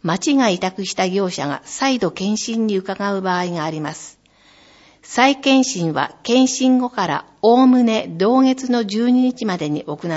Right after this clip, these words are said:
います。この再検診にて、老衰などの疑いがあるときは、口頭説明またはメモを投函しています。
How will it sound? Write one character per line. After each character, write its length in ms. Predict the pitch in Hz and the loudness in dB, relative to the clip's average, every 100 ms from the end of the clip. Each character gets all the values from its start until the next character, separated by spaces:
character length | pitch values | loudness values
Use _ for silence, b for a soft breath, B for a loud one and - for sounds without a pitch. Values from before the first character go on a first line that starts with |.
| 151 | -4
い 80 | |
ま 120 | 139 147 | -6 -8
す。 300 | - - _ b b b b b b b | -14 -20 _ b b b b b b b
こ 140 | 208 | 2
の 140 | 247 269 | 4 4
再 260 | 277 277 | 2 -2
検 320 | 269 262 254 254 | 0 2 2 0
診 240 | 202 190 | -4 -2
に 140 | 160 | -2
て、 320 | 156 147 - - | -4 -8 -8 -10
老 220 | 170 208 262 | -2 0 0
衰 320 | - 269 262 | 0 0 2
な 120 | 262 | 0
ど 100 | 220 | -2
の 120 | 170 | -2
疑 380 | 156 190 202 196 | -2 -4 -4 -4
い 60 | 196 | -4
が 140 | 190 | -4
あ 40 | |
る 100 | 190 | -4
と 120 | 170 156 | -6 -8
き 180 | - | -6
は、 200 | 131 143 B B B B | -6 -6 B B B B
口 240 | - 247 262 | 2 2 2
頭 260 | 262 247 | 0 -2
説 320 | - 226 - | -2 -6 -4
明 240 | 165 147 - | -4 -4 -6
ま 160 | 143 180 | -8 -4
た 160 | 233 | -2
は 260 | 196 120 - - | 0 -2 -4 0
メ 140 | 254 | 2
モ 200 | 277 208 | 4 4
を 80 | 165 | 0
投 260 | 180 175 175 | -2 -4 -4
函 220 | 170 170 | -6 -6
し 100 | - | -8
て 120 | 160 | -8
い 140 | 156 | -6
ま 140 | 151 151 | -6 -8
す。 220 | - - | -12 -20